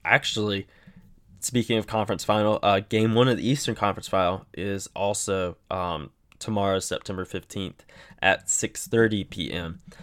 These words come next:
So that'll be something to talk about, um, here in a couple days. Actually, be talking about that on my birthday, guys. Um, and st-,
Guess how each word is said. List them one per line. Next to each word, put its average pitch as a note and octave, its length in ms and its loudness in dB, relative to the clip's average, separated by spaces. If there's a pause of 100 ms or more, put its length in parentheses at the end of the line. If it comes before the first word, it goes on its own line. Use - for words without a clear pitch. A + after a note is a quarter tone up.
(120)
So F#2 320 2 (240)
that'll F#2+ 220 0
be F#2+ 120 -6
something F#2 300 -4
to G2 80 -6
talk G2+ 320 -2
about, G2 340 2 (400)
um, F#2+ 300 0
here G2 240 -6
in C#2+ 80 -10
a G2 40 -8
couple G#2+ 300 -10
days. B2+ 380 -6
Actually, - 260 -10
be C3+ 140 -8
talking C3 280 -6
about A#2+ 140 -4
that G#2+ 180 0
on G2+ 120 -6
my G2+ 120 -4
birthday, - 400 -8
guys. - 360 -10 (320)
Um, G#2+ 400 0 (720)
and G#2 520 2 (1300)
st-, - 320 -2